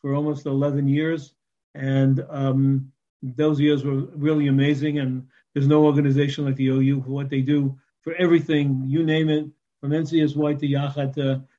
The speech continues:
to Washington to Kashrus, you, anything that you wanna know with the Klal. So that really was a fantastic opportunity for me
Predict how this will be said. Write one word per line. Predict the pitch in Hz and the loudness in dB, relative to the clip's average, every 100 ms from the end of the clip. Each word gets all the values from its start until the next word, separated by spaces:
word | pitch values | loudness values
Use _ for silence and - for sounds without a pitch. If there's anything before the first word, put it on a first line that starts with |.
| _ | _
to | - 143 | 0 4
Washington | 156 143 151 135 139 | 4 2 -2 -2 -4
to | 143 | -4
Kashrus, | 139 151 139 139 156 | -6 -6 -6 -6 -4
you, | 151 - _ _ | -4 -4 _ _
anything | 185 175 185 | 2 4 6
that | 151 | 6
you | 160 | 6
wanna | 156 151 | 4 4
know | 151 | 4
with | 143 | 2
the | 139 | -2
Klal. | - 147 139 | -4 -2 -2
So | 135 165 170 - _ _ | -2 -2 -2 -6 _ _
that | 170 185 | 0 4
really | 165 175 160 | 6 8 6
was | 147 143 | 6 2
a | |
fantastic | 139 143 143 156 143 139 | 0 -2 0 -2 -2 -4
opportunity | 135 131 135 151 143 | -2 -4 -4 -2 0
for | 135 139 | -2 -2
me | 143 151 139 | -2 0 0